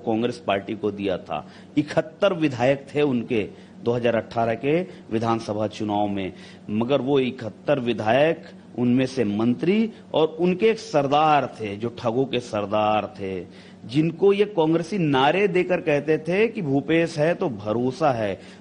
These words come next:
उस भरोसे पर छत्तीसगढ़ की जनता ने उनको आंका है, तो छत्तीसगढ़ की जनता ने पाया है कि भूपेश है तो भरोसा नहीं है, भूपेश है तो सिर्फ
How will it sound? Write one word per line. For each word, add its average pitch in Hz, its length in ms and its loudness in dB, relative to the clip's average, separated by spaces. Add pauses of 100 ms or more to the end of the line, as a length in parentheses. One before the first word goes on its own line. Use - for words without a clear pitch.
(140)
उस 226 220 2
भरोसे 180 680 4
पर 233 400 2 (260)
छत्तीसगढ़ 180 440 2
की 180 160 -4
जनता 135 760 2
ने 143 360 4
उनको 143 400 2
आंका 123 440 0
है, 160 240 2
तो 175 120 -4
छत्तीसगढ़ 147 560 -2
की 147 120 -4
जनता 117 380 0
ने 156 120 -2
पाया 135 380 2
है 165 180 2
कि 247 280 0 (260)
भूपेश 175 380 0
है 202 60 0
तो 202 120 -2
भरोसा 185 420 0
नहीं 269 200 6
है, 175 140 6 (320)
भूपेश 170 440 0
है 175 80 4
तो 190 180 0
सिर्फ 208 280 -2